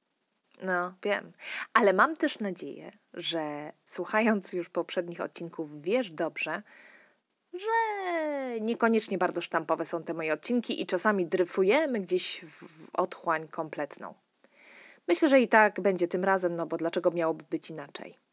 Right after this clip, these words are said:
Tak, ale zacznę o starości, e, no, cytatem, żeby było tak wzniośle i podniośle. Wzniośle niż babcia królowa Jadwiga, którą usłyszałaś przed chwilą, się nie da,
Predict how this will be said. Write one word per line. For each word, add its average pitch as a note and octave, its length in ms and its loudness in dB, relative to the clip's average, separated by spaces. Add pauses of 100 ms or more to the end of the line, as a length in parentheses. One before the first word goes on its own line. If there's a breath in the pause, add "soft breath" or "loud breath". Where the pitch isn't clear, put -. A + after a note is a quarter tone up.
(1040)
Tak, - 400 -16 (100)
ale G3 180 6
zacznę G#3 600 4 (600 soft breath)
o F#3+ 100 0
starości, G3 1000 2 (1000)
e, E3 240 -10
no, E3+ 240 -12
cytatem, A3+ 720 0 (320)
żeby F3+ 240 0
było G3 220 2
tak - 500 -4
wzniośle G#3+ 560 0
i A3 100 -4
podniośle. D#3+ 640 -4 (1160)
Wzniośle A3 520 2
niż G3+ 220 2
babcia F#3+ 320 2
królowa E3+ 360 2
Jadwiga, D#3+ 480 0
którą E3+ 260 -6
usłyszałaś - 440 -4
przed - 220 -8
chwilą, E3+ 240 -2
się G3+ 140 -4
nie A#3 180 0
da, D#3 200 -2